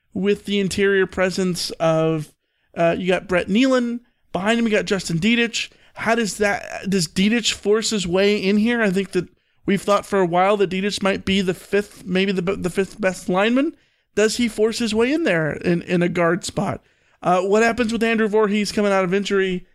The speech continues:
Uh, what happens if there's a transfer that they're able to get over the summer? How is that going to affect things moving forward?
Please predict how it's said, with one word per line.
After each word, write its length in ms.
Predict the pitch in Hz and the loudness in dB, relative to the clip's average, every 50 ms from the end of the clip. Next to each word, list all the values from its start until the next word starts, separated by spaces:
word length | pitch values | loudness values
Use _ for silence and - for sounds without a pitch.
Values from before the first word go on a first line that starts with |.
| _ _ _ _ _ _ _ _ | _ _ _ _ _ _ _ _
Uh, 220 | - 180 185 175 151 | -2 -2 0 0 -2
what 320 | - 190 185 180 220 233 220 | -4 -6 -4 -2 0 0 2
happens 640 | 208 214 220 220 233 233 208 214 196 - - - - | 2 0 0 0 0 0 0 0 0 -2 -8 -6 -4
if 140 | 208 196 - | -4 -2 0
there's 200 | - 196 190 180 | 0 0 2 0
a 60 | 190 | -2
transfer 400 | 175 - 208 208 226 214 - 226 202 | -4 -2 -2 -2 -2 0 -2 -2 -2
that 60 | 190 | 0
they're 140 | 202 196 202 | 0 0 2
able 200 | 202 190 202 180 | 2 0 0 -2
to 80 | 190 175 | 0 0
get 160 | 190 202 202 | 0 -2 0
over 240 | 190 190 175 180 180 | 0 0 0 0 0
the 100 | 160 165 | 0 -2
summer? 500 | - - 269 294 311 247 185 170 165 - - _ _ _ _ _ _ | -2 0 0 0 0 0 -2 -4 -6 -8 -12 _ _ _ _ _ _
How 240 | - - 220 240 247 | -4 -2 0 2 2
is 100 | 233 196 | 2 2
that 240 | 214 233 247 233 - | 0 0 -2 -2 -4
going 300 | 233 226 214 208 196 180 | -2 0 2 2 0 0
to 160 | - 208 185 | 0 -2 -2
affect 280 | 180 - 196 185 180 - | 0 0 -2 -2 -2 -4
things 340 | - 196 180 175 156 - | -2 -2 -2 0 -2 -2
moving 300 | 175 175 170 156 165 170 | 0 0 0 0 0 -2
forward? 540 | - - - 294 311 277 220 185 165 156 208 | -2 -2 -2 0 2 2 2 0 0 -4 -6